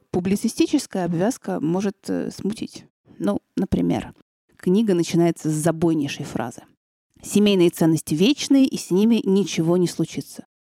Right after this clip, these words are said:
О, несомненно. Вот прямо сейчас, когда институт семьи рушится или проходит мощнейшую трансформацию, действительно, что может случиться?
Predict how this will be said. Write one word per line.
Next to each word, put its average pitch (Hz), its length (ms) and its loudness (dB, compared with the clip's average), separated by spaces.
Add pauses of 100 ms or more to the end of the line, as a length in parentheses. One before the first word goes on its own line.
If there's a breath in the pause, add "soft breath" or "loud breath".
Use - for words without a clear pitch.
(240)
О, 165 120 -2
несомненно. 170 840 -6
Вот - 240 -14
прямо 160 240 -2
сейчас, 254 480 0
когда 180 320 -2
институт 165 400 -2
семьи 160 320 -2
рушится 185 640 0
или 180 240 -2
проходит 170 500 0
мощнейшую 156 520 0
трансформацию, 185 800 -2 (200 loud breath)
действительно, 165 480 -2
что 190 240 -2
может 262 260 2
случиться? - 520 -2